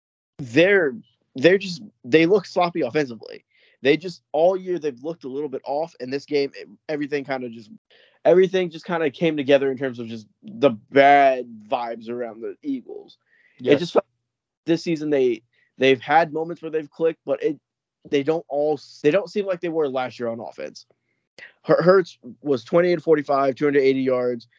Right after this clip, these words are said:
Speaker 1: one touchdown, three interceptions. He got sacked twice. It just, Hurts, to me at least, seems like he's moving a little bit slower, and he just seems a little bit more indecisive than he was last year.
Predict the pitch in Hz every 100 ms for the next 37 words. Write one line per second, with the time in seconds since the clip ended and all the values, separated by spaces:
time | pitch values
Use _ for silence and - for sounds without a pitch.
0 | _ - 131 139 131 131 127 113 131 123
1 | 117 117 117 117 110 117 113 113 123 -
2 | 101 64 - _ _ _ - 156 165 170
3 | - _ _ _ _ 135 143 190 220 -
4 | - _ _ _ 147 - _ - 165 165
5 | 123 110 67 - _ _ _ - 185 180
6 | 165 135 160 165 151 143 131 147 139 139
7 | 131 135 135 143 160 147 131 135 143 135
8 | 131 127 151 156 151 156 139 139 123 113
9 | 117 117 110 82 - - - - -